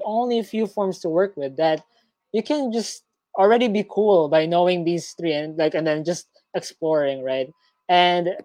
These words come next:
I'm pretty sure there's even more shape, like, combination that we don't haven't explored yet. And yeah, I think that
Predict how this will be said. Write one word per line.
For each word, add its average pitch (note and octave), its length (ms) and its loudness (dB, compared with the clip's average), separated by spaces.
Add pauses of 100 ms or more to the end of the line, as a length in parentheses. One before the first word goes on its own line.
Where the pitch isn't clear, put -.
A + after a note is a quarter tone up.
(140)
I'm G#3 140 4
pretty B3+ 180 6
sure C4+ 120 0
there's F#3 200 0
even D#3+ 340 -2
more D#3+ 440 4
shape, F3+ 280 -4
like, D#3 160 -2
combination D#3 580 -2
that C#3+ 180 -2
we C#3+ 120 -6
don't C#3 360 -6 (460)
haven't C#3+ 280 0
explored C#3+ 560 -2
yet. F#3+ 220 2
And C#3+ 260 -10 (420)
yeah, B3+ 180 6
I F#3+ 120 6
think A3 240 -2
that F3+ 300 6